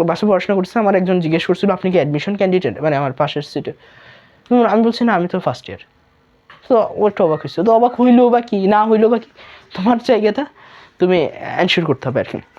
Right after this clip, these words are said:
এই হচ্ছে ইম্পর্টেন্ট, আহ, এই একটা গুরুত্বপূর্ণ জিনিস, সেটা হচ্ছে টাইম, কোনোভাবে টাইম কিল করা যাবে না। এটা, এটা, এটা খুবই গুরুত্বপূর্ণ একটা জিনিস। আচ্ছা, আর আরেকটা জিনিস, এরপর হচ্ছে আরেকটা পয়েন্ট যদি দিই, সেটা হচ্ছে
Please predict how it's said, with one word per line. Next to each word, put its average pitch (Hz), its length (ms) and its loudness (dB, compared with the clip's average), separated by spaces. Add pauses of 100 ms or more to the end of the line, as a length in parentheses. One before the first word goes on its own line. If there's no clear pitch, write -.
(560)
এই 196 60 6
হচ্ছে 185 180 0
ইম্পর্টেন্ট, 202 480 0
আহ, - 640 -4
এই 190 140 2
একটা 214 220 -2
গুরুত্বপূর্ণ 185 580 -2
জিনিস, 185 280 -2
সেটা 156 160 -4
হচ্ছে - 160 -8 (180)
টাইম, 226 200 -2
কোনোভাবে 208 760 2 (360)
টাইম 143 140 -6
কিল 139 180 -8
করা 143 240 -10
যাবে 113 160 -10
না। 117 80 -16 (160)
এটা, 208 240 -10
এটা, 190 220 -8
এটা 185 240 -6
খুবই 214 200 2
গুরুত্বপূর্ণ 185 460 -2
একটা 127 200 -14
জিনিস। 120 200 -12 (840)
আচ্ছা, - 260 -10 (360)
আর 92 120 -6 (160)
আরেকটা 175 280 -2
জিনিস, 233 220 0 (120)
এরপর 170 320 0
হচ্ছে 170 300 -2 (560)
আরেকটা 175 340 -4
পয়েন্ট 165 260 -2
যদি 196 180 0
দিই, 240 140 2
সেটা 233 240 -4
হচ্ছে 233 240 -6